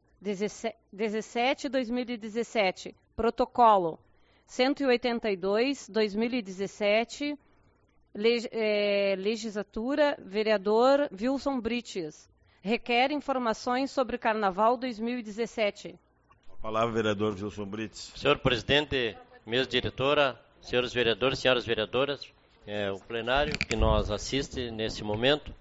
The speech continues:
Speaker 3: É, eu venho através desse requerimento, é, saber informações para o meu conhecimento, para o conhecimento do meu gabinete,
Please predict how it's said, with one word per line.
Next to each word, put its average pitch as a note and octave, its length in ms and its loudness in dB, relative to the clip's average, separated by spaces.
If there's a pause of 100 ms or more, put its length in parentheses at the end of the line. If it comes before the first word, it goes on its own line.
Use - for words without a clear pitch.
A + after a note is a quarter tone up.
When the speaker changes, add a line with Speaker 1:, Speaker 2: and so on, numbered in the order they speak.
(580)
Speaker 3:
É, C#3 960 6 (100)
eu D#3 800 2
venho E3 240 6
através C#3+ 400 4
desse A2+ 320 -4
requerimento, D#3 760 0 (720)
é, B2 500 2
saber C3 380 2
informações C#3+ 1000 4 (280)
para C#3+ 200 8
o C#3+ 40 4
meu D3+ 180 8
conhecimento, D3 640 4 (120)
para G#2 120 -4
o - 40 -10
conhecimento B2 560 -4
do A#2+ 80 -12
meu B2 120 0
gabinete, A#2+ 440 -2